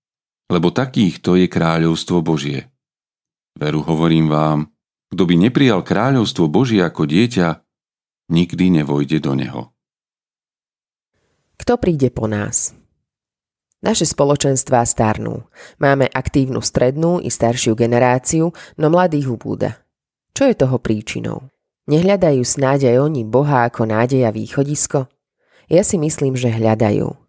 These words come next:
Speaker 2: Tak v čom môže byť problém? Dnešný text to jasne ukazuje. Pán Ježiš vyučuje dospelých v dôležitých pravdách a pomerne ťažkých témach, ale pri dospelých sú prirodzene aj deti.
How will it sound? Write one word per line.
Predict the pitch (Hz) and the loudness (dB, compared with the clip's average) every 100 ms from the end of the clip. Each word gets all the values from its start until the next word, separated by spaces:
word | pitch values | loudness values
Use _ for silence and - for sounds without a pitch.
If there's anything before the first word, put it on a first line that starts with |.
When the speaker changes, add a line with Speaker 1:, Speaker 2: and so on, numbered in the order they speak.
| _ _ _ _ - | _ _ _ _ -4
Speaker 2:
Tak | 131 - | -4 -4
v | - | -2
čom | 269 285 | -2 0
môže | 135 110 113 | 0 0 0
byť | 107 - | -4 -4
problém? | 117 107 104 104 - _ _ _ _ _ _ _ - - _ | -2 -2 -4 -6 -10 _ _ _ _ _ _ _ -20 -20 _
Dnešný | 139 170 226 208 170 | 0 0 2 -2 0
text | 196 202 - | 0 0 0
to | 127 | 2
jasne | 131 147 165 139 | 4 2 -2 -4
ukazuje. | 131 117 107 107 104 113 _ _ _ | -2 -2 0 0 -2 -4 _ _ _
Pán | - 143 160 | -2 0 2
Ježiš | 165 135 120 | 2 2 2
vyučuje | 123 127 - 151 113 | 2 2 2 2 2
dospelých | 110 - 139 147 160 135 | 0 0 0 0 -2 -4
v | 123 | 0
dôležitých | 120 131 131 131 98 - | 2 2 2 -2 -4 -4
pravdách | - 107 110 120 135 160 - | -2 0 2 2 2 0 -8
a | - - - | -20 -12 -2
pomerne | 160 165 180 131 | 0 0 0 0
ťažkých | 127 135 - 131 - | 2 0 0 -6 -4
témach, | - 107 113 165 190 - _ _ - - | -2 -2 0 -2 -4 -12 _ _ -12 -2
ale | - 151 | 0 0
pri | 165 | 0
dospelých | 196 214 226 220 202 | 0 0 0 0 -2
sú | - 147 | 0 0
prirodzene | 123 120 117 127 131 139 151 160 | 0 0 2 2 2 0 0 0
aj | 151 151 | 2 2
deti. | 151 165 - 113 | 0 -2 -4 -12